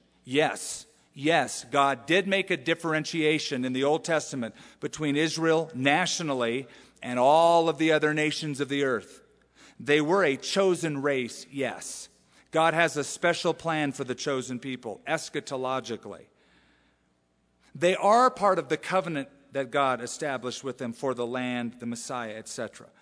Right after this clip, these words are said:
All of that, God originated. But what Paul is saying is it's changed now in terms of salvation.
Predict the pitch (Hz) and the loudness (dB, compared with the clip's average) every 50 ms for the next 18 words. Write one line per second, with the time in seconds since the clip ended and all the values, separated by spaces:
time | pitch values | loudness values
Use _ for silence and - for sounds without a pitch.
0 | _ _ _ _ _ - 160 190 233 269 302 302 262 226 202 165 151 160 - - | _ _ _ _ _ 0 2 4 4 4 2 0 0 2 2 4 4 4 2 -2
1 | - - - _ _ _ - 127 110 - 180 208 233 254 240 190 156 135 117 - | -10 -20 -20 _ _ _ -20 -10 -2 2 4 4 6 4 4 2 0 -2 -2 -4
2 | 131 123 117 104 98 95 95 - _ _ _ _ _ _ _ _ _ _ _ _ | -4 -6 -6 -8 -10 -12 -16 -20 _ _ _ _ _ _ _ _ _ _ _ _
3 | - - - - 139 156 156 - - 156 170 190 226 214 190 - - 175 156 151 | -18 -16 -6 -2 -2 -2 -2 -4 -4 -2 -2 0 0 -2 -4 -4 -4 -4 -4 -4
4 | 143 139 127 - - _ 151 147 - - - - - 185 185 180 170 147 135 110 | -6 -6 -8 -10 -12 _ -14 -12 -12 -12 -12 -8 -6 -6 -4 -4 -4 -4 -6 -6
5 | - 104 117 113 101 95 101 110 123 123 - 156 151 143 127 123 127 110 - - | -6 -4 -4 -2 -2 -2 -4 -6 -6 -6 -4 -4 -2 -2 -2 -4 -6 -6 -6 -4
6 | - 175 156 143 135 123 135 139 151 139 - 127 113 104 | -2 0 0 0 0 0 0 -2 -2 -4 -6 -10 -10 -12